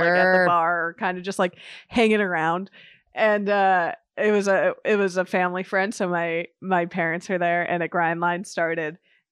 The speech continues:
Speaker 1: and my mom is, like, right at the edge of the dance floor, like, talking to her friend, and one of my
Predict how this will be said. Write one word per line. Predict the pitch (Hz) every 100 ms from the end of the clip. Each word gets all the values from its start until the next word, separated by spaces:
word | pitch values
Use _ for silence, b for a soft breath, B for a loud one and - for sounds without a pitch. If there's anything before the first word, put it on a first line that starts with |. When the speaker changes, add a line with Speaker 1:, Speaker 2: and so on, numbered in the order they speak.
| -
Speaker 1:
and | 190 175 175
my | 190 180
mom | 180 175 175
is, | 175 180
like, | 175
right | 175 170 175 180
at | 175
the | 180
edge | 170 170 185
of | 170
the |
dance | 165 165 165 -
floor, | - 220 214
like, | 180 170
talking | 156 156 185 185
to |
her | 175 170
friend, | - 165 175 220 b b b -
and | 208 208 185 - _ _ -
one | 214 196 185
of | 175
my | 185 180 175 175 147